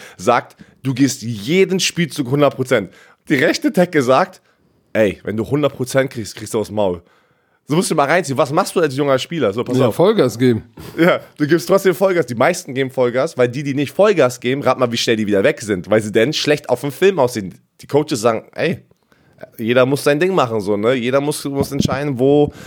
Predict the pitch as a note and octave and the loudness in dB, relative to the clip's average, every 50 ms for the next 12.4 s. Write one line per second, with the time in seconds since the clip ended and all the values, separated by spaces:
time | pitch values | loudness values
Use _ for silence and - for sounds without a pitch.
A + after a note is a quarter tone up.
0 | - - - - A2 B2 C3 C3 B2+ - B2 C#3+ D3+ - D#3+ D3+ D3 D3 C#3+ D3 | -18 -16 -8 -2 2 4 4 4 2 2 -2 -2 -2 2 2 2 2 0 -2 -2
1 | D3 C#3+ - C#3+ A#2 A#2 A2+ A2+ - A#2+ B2 C3+ C3+ - C3+ C3 C3+ C3 C3 - | -2 -2 -4 -4 -2 0 -2 0 0 0 -2 -2 -2 -4 -4 -2 -2 -2 -2 -2
2 | C3+ C#3 - - - - - - - _ _ - A#2+ B2 C3 B2+ B2+ - C#3+ - | -4 -4 -4 -8 -20 -20 -20 -20 -20 _ _ -2 0 2 2 2 0 -2 -6 -4
3 | - C#3 - - C#3+ C3+ B2+ A#2 G2+ A#2+ C#3 C3 B2 A#2+ B2 - - B2+ C3+ D3 | -4 -4 -4 -4 -4 -2 -2 0 2 2 2 2 2 0 -2 -4 -4 -2 0 2
4 | C3 C3 B2 B2 A#2+ G#2+ G2+ G2 - - - - D3+ D#3 F3+ F3+ G3+ G3+ G#3+ C4 | 2 4 4 4 2 2 -2 -8 -8 -6 -4 0 0 0 2 2 2 2 2 0
5 | C4+ _ _ _ - G#2+ A2+ G#2 B2 B2 B2+ C#3+ E3+ F3 - - B2+ B2 A#2+ G#2+ | -4 _ _ _ -12 -10 -6 0 2 2 2 2 0 -2 -2 -2 0 0 2 2
6 | C3 C#3+ - - D3 B2+ - - C3+ - - A#2+ A#2 C#3+ E3+ - - _ _ _ | 0 0 0 0 -2 -2 0 -2 -2 0 2 2 2 2 0 -2 -8 _ _ _
7 | _ _ _ _ _ _ _ - G#2+ G#2 B2+ D#3+ E3 - E3+ - - D#3 D3+ D3 | _ _ _ _ _ _ _ -2 0 2 2 0 0 -2 -4 -2 0 -2 0 0
8 | - C3 C3+ - B2 A2 F#2+ F2+ C#3 D3+ D3+ - C3+ B2+ G#2 - A#2+ A#2 A#2 A#2 | 0 -2 -2 -2 -4 -4 -4 -4 -6 -6 -4 -2 -4 -4 0 0 0 0 0 -2
9 | - - - - A2 B2 C3 B2+ A2+ C3 B2+ - - - A#2+ A2+ A2+ G#2+ G2+ A#2+ | -6 -8 -4 0 2 2 2 2 0 -2 -2 -2 -2 -2 0 2 2 2 2 0
10 | A#2+ - - G#2+ G2 G#2+ A2 A#2 A#2 A2+ B2+ C3+ - _ - - - - - - | -2 -2 -4 -4 -2 0 2 2 2 2 0 -4 -8 _ -20 -20 -20 -10 -2 0
11 | G#2+ A2 A#2+ A2+ F#2+ C3 C3+ C#3 - C#3+ B2+ A2 A2+ A#2 - A2+ G#2 G#2+ - - | 2 2 2 2 2 0 0 0 2 2 2 2 2 0 0 0 0 0 -2 -4
12 | - - G#2+ G#2+ C3 D3+ - - | -2 -2 -2 -2 -2 -4 -6 -8